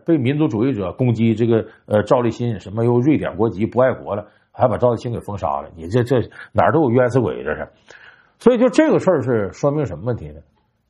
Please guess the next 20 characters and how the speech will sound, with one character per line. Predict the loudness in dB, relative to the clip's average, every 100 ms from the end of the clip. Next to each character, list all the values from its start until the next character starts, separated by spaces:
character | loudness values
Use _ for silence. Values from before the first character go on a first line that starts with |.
| 2
就 | 2
是 |
从 | 2 2 2 4
来 | 2
没 | 2
有 | 2 2
一 | 2
个 | 2
侵 | 0 -2
略 | 0
者 | -2 -8 -18 -6
把 | 0 2
掠 | 2 -2
夺 | 0 0
你 | 0 -4
的 | -10
文 | -6 0
物 | 2
当 | 2 -2 -2
做 | -4